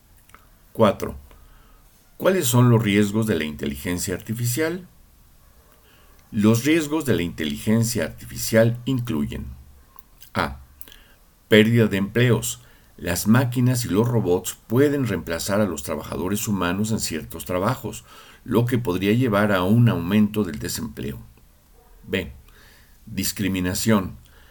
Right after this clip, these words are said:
Las decisiones tomadas por las máquinas pueden ser discriminatorias si se basan en datos históricos sesgados. C.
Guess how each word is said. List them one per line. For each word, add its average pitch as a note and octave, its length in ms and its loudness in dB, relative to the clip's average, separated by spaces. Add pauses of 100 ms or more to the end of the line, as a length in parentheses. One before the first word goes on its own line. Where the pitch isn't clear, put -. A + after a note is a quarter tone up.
(200)
Las F#2 280 -2
decisiones B2 640 2
tomadas G2+ 480 0
por E2 180 -8
las E2 200 -8
máquinas G#2 440 0
pueden C3+ 440 2
ser B2 340 0
discriminatorias A#2 1080 0
si B2 100 -4
se F2+ 160 -4
basan G2+ 400 0
en E2+ 140 -6
datos A#2+ 540 -4
históricos G#2+ 760 0
sesgados. D#2 760 -6 (1000)
C. - 400 -2